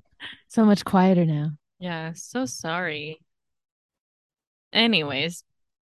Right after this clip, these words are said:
Speaker 1: All right, so you were telling me how much it cost to build.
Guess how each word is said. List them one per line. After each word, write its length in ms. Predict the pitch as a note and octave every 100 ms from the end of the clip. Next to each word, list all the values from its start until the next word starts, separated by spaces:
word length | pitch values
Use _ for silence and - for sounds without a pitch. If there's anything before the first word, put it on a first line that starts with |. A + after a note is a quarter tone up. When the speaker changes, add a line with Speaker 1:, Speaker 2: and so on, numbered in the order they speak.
| _
Speaker 1:
All 80 | G3
right, 160 | F3+ -
so 100 | G#3
you 80 |
were 100 | G#3
telling 280 | G#3+ A#3 A#3+
me 180 | B3+ B3
how 220 | G#3+ G#3
much 260 | G3+ G3 - -
it 180 | F#3 -
cost 640 | F3+ E3 E3 - - - _ -
to 100 | G3
build. 420 | E3 A#2 C#2 -